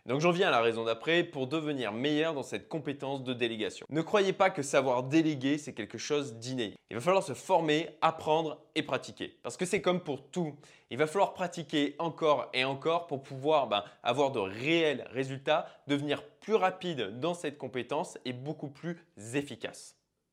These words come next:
Vous sélectionnerez mieux les personnes auxquelles vous allez confier des tâches, vous serez plus rapide et efficace pour les expliquer, et au final, avec de la pratique, vous obtiendrez des résultats qui seront meilleurs que ce que vous auriez obtenu si vous l'aviez fait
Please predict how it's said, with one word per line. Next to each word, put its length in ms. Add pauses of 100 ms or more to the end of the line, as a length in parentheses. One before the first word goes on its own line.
Vous 120
sélectionnerez 680
mieux 260
les 160
personnes 540
auxquelles 400
vous 240
allez 480 (100)
confier 380
des 140
tâches, 320 (220)
vous 100
serez 260
plus 180
rapide 640
et 240
efficace 640 (180)
pour 140
les 180
expliquer, 540 (220)
et 100
au 80
final, 580 (120)
avec 260
de 60
la 100
pratique, 480
vous 220
obtiendrez 400
des 100
résultats 720
qui 100
seront 460
meilleurs 580
que 100
ce 100
que 100
vous 240
auriez 340
obtenu 420
si 140
vous 120
l'aviez 280
fait 260